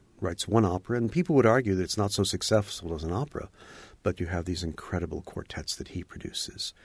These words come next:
And then you have composers like Brahms, who never wrote an opera. And then you have other composers like Wagner, who never wrote chamber music. They seem to be somewhat exclusive of each other. Symphony world falls in between. There's Mahler,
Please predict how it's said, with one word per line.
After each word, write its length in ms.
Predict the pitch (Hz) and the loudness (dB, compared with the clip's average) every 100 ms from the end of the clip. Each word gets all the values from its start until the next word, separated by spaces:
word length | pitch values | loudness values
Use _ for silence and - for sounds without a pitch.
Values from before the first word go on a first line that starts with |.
| - - - | -20 -20 -10
And 140 | - 156 | 0 4
then 100 | 233 | 4
you 60 | |
have 120 | 247 220 | 2 0
composers 540 | 214 202 202 190 160 | -2 0 0 -2 -4
like 160 | 139 117 _ | -6 -8 _
Brahms, 440 | - 220 110 82 - | 0 2 0 -4 -4
who 120 | 110 | -2
never 280 | 98 98 127 | -2 -2 0
wrote 220 | 196 135 | 2 0
an 100 | 82 | -2
opera. 420 | 73 - - - - _ _ _ - - - | -10 -12 -14 -16 -18 _ _ _ -20 -14 -2
And 160 | 135 | 2
then 120 | 107 | 2
you 80 | 98 | 2
have 220 | 95 87 - _ _ | -2 -6 -10 _ _
other 220 | 139 139 | 2 4
composers 580 | 127 107 98 95 98 98 | 0 -4 -4 -6 -6 -4
like 160 | 92 90 | -4 -2
Wagner, 400 | 90 85 92 101 | -4 -2 0 2
who 100 | 104 | 2
never 200 | 87 87 | 2 0
wrote 180 | 90 | -2
chamber 300 | 95 82 73 | -2 -4 -4
music. 460 | 71 82 - - - _ _ - - - | -6 -8 -10 -12 -20 _ _ -20 -20 -10
They 100 | - | -4
seem 340 | 95 - 175 202 | 0 2 2 2
to 120 | 151 | 0
be 140 | 143 | -2
somewhat 420 | 135 - 147 156 | 0 0 2 4
exclusive 640 | 131 - - - 147 - 92 | 2 0 -2 0 0 0 -4
of 100 | 85 | -6
each 240 | 87 - | -8 -8
other. 280 | 87 - 80 - - - - - _ | -8 -10 -12 -18 -20 -20 -20 -20 _
Symphony 360 | - 170 190 185 | 0 2 6 6
world 240 | 180 175 | 8 6
falls 320 | - 175 165 | 6 4 4
in 80 | 160 | 0
between. 440 | 151 - 190 87 | -2 -2 -2 -2
There's 200 | 82 139 | 0 2
Mahler, 540 | 127 143 185 90 71 | 4 2 2 -2 -6